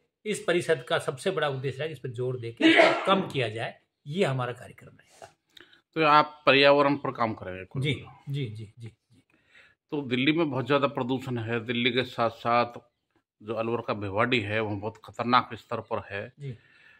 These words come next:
Speaker 2: तो किस तरह से आप प्रदूषण को कम करेंगे, क्या रणनीति आपकी?
Speaker 1: देखिए, मैं आपको बताना चाहूँ, अभी दिल्ली बुलाया था, हमें कार्यशाला भी हुई थी हमारी।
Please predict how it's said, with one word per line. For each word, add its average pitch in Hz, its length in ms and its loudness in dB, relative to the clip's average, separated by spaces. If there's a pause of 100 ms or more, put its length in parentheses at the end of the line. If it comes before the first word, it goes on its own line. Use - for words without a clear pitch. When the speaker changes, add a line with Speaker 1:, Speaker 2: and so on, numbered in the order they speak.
(260)
Speaker 2:
तो 131 420 -4
किस - 180 -14
तरह 156 160 2
से 151 320 2
आप 131 220 2
प्रदूषण 131 440 -4
को 131 140 -2
कम 131 260 0
करेंगे, 123 340 -2
क्या 135 180 2
रणनीति 107 420 -2
आपकी? - 280 -6
Speaker 1:
देखिए, 240 420 0
मैं 196 100 -2
आपको 190 220 -4
बताना 175 300 -2
चाहूँ, 160 220 -2
अभी 156 220 -6
दिल्ली 151 220 -6
बुलाया 143 260 -4
था, 135 120 -6
हमें 139 320 -6
कार्यशाला 135 500 -4
भी 131 120 -6
हुई 123 180 -6
थी 135 140 -12
हमारी। 104 320 -14